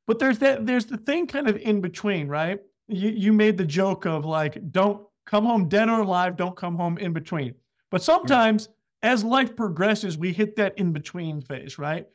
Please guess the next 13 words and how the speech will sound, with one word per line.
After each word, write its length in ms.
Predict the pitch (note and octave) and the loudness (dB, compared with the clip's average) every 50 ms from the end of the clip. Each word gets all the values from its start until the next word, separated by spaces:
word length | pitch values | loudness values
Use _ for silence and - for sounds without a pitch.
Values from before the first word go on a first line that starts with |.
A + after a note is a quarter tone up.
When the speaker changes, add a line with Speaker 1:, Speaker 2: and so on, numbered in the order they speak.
| _ _ _ - | _ _ _ -2
Speaker 1:
We 120 | F3 F#3+ | 0 0
run 300 | F#3 E3+ F3 F#3+ G#3 A#3 | 2 2 2 2 4 2
Speaker 2:
Mm-hmm. 100 | D4 E4+ | 2 0
Speaker 1:
into 320 | B3 - - B3 A#3+ A3+ | -2 -4 -4 -2 0 0
where 680 | A3+ G#3+ G3 G3 G3 F#3+ F#3 F#3 F#3 F3+ F3 E3 E3 - _ _ _ _ _ - | 0 2 2 2 2 2 2 2 2 0 0 -2 -4 -10 _ _ _ _ _ -2
maybe 440 | D#3+ F3+ G3 G#3 G3+ A3+ A3 G#3+ | 2 2 2 2 2 2 0 0
we're 460 | G#3 F#3 F#3 G3 G3 G3 G3 F#3+ F#3+ F#3 | -2 -2 -4 -6 -6 -6 -6 -4 -4 -2
needing 340 | D#3+ F3 F#3+ F#3 F#3 F#3+ | 0 0 0 0 -2 -2
help 280 | F3 E3 F#3 G3 G3 G3 | 0 0 0 -2 -2 -4
with 160 | F#3 D#3+ D#3+ - _ - | -6 -6 -6 -8 _ -8
daily 260 | D#3 D#3+ E3 E3 D#3+ D#3+ | -4 -2 0 0 0 2
living 320 | F3 G#3 G#3 G3 E3+ D3+ | 2 2 2 2 0 0
activities. 600 | C#3 C3 C3+ - D3+ C#3 C3 C3 C3 C3 C3+ - | 0 -2 -4 -8 -10 -10 -8 -10 -12 -14 -14 -18